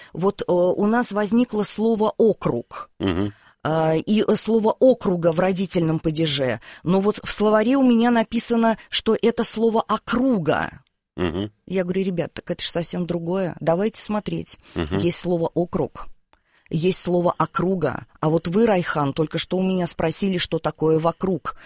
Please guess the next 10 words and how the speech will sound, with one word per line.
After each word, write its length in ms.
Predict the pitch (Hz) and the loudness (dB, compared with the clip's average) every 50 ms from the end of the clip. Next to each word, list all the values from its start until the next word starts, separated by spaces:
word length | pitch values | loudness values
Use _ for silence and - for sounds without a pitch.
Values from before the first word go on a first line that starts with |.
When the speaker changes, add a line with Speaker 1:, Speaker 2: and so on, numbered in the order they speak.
| - - - | -20 -16 -6
Speaker 1:
Давайте 400 | - 160 156 160 170 175 - 190 | -2 0 2 2 2 2 0 -2
посмотрим 540 | - 190 180 - 190 185 185 - 185 170 175 | -2 -2 -2 -2 0 -2 -2 0 0 0 2
на 60 | 170 | 2
лексическое 600 | 170 165 - - - 170 - - - - 180 170 | 0 0 -2 -4 -4 -2 -2 -2 -2 0 0 0
значение. 680 | 165 165 175 175 - - 170 143 131 123 110 101 - - - - - - - - - - | 0 0 0 -2 0 0 0 0 -2 -2 -4 -4 -6 -8 -12 -18 -20 -20 -20 -14 -4 0
А 120 | 143 156 | 0 2
есть 300 | 151 165 185 180 - - | 2 2 0 0 0 0
ещё 220 | 185 - - 196 | 0 0 2 2
не 120 | 185 190 196 | 2 2 2
«вокруг», 540 | 175 185 180 - - 196 226 220 - - | 2 0 0 0 0 0 0 0 -2 -8